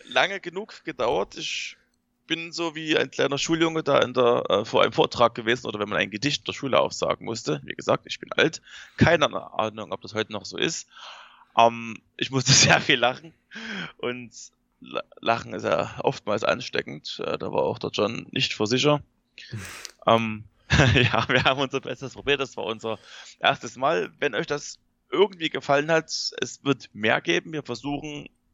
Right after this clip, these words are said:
Speaker 1: uns da irgendwie reinzufuchsen. Ich würde gerne aus diesem kleinen Versuch durchaus ein langfristiges, solides Projekt starten. Und das kann ich natürlich nicht alleine. Das würde ich mit meinem guten Freund, dem John,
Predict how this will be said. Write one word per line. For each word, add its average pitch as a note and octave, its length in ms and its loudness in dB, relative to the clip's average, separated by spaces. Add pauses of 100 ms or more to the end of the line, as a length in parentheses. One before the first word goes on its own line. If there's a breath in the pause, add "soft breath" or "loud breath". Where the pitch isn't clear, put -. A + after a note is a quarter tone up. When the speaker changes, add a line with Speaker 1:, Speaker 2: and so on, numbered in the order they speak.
(260)
Speaker 1:
uns B2+ 220 -6
da - 100 4
irgendwie G2+ 320 0
reinzufuchsen. D3+ 800 -2 (920 loud breath)
Ich D3+ 200 4
würde B2 220 2
gerne B2+ 540 0
aus - 340 -2 (200)
diesem A#2 340 -10
kleinen A#2 320 2
Versuch C3 440 -6
durchaus B2 540 0
ein G2+ 380 -4
langfristiges, A2 1080 -2
solides A2+ 540 -2
Projekt G2+ 360 0
starten. A#2+ 460 0 (500 soft breath)
Und A#2 140 -2
das A2 160 6
kann A2 160 4
ich A2+ 60 0
natürlich G#2+ 280 -2
nicht F2+ 100 0
alleine. A2+ 340 4
Das A#2+ 200 -8
würde A2+ 180 -8
ich - 120 -8
mit G#2 160 -14
meinem G#2+ 360 -12 (1400 loud breath)
guten G#3+ 300 4
Freund, F3 380 4
dem D#3+ 160 2
John, F3 400 0